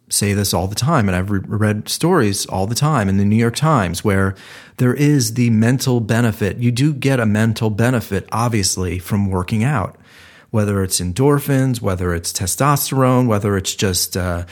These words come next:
serotonin being released. These are all natural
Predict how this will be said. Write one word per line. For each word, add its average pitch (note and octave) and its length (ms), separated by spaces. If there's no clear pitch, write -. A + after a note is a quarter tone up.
serotonin C3 880
being B2+ 260
released. B2 680
These D3+ 240
are C#3+ 100
all C#3+ 180
natural B2+ 1000